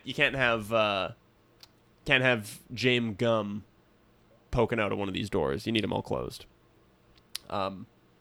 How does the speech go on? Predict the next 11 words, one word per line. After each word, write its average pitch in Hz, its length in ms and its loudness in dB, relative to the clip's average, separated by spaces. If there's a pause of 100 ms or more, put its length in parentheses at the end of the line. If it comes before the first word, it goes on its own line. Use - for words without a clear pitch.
(640)
but 101 220 -2 (160)
yeah, 120 280 4
anyway, 120 420 4
as 117 180 4
she's, 120 520 -2 (420)
as 151 120 -4
she's 139 260 -2
doing 139 340 0
the 123 80 -4
Lord's 123 340 0
work, 131 380 0